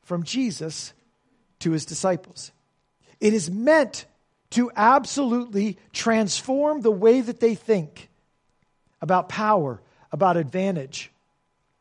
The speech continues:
And so Peter says, "Lord, you will never wash my feet."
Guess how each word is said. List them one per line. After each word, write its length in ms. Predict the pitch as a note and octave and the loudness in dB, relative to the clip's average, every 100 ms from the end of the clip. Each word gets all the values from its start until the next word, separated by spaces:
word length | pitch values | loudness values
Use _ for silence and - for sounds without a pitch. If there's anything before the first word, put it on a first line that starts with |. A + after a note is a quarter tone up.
| _ _ _ | _ _ _
And 80 | D3 | -8
so 120 | G3 | -4
Peter 320 | D3+ G#3 A#3 G3+ | -4 -2 -2 -2
says, 380 | - F#3+ E3 | 0 0 0
"Lord, 420 | F3+ F#3 A#3 B3+ - - _ F3 | -2 0 2 0 -4 -16 _ -2
you 160 | A#3+ | 0
will 320 | G#3+ G3+ F#3+ - - | 4 4 4 -4 -12
never 640 | E3 A3 C4+ E3+ D3 C3+ - _ - | -4 2 2 2 0 -4 -8 _ 0
wash 320 | E3 D3 - | 2 2 0
my 180 | D#3 D3+ | -4 -6
feet." 280 | - - | -8 -18